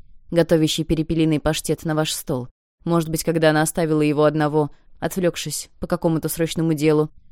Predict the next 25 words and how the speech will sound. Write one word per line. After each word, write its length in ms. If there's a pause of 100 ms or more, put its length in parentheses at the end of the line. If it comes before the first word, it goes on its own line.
(160)
насыпал 420
в 60
фарш 460
две 160
горсти 320
травы, 440 (200)
вкуса 300
которой 320
вы 100
не 120
почувствовали 600
утром? 460 (560)
И 60
что 160
же 100
вы, 60
сеньор, 280
побледнели? 640 (240)
Неужели 360
испугались 500
насмешек 460
старухи? 540 (540)
Я 140
всё 100
сказала, 520